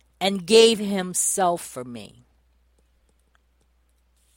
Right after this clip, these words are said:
You know how you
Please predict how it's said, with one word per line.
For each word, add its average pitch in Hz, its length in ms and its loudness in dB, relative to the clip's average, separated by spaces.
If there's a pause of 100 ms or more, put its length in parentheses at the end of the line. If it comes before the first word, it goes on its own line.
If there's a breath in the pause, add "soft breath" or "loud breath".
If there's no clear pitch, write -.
(2250 soft breath)
You 247 100 -6
know 285 140 4
how 285 160 6
you 240 680 -2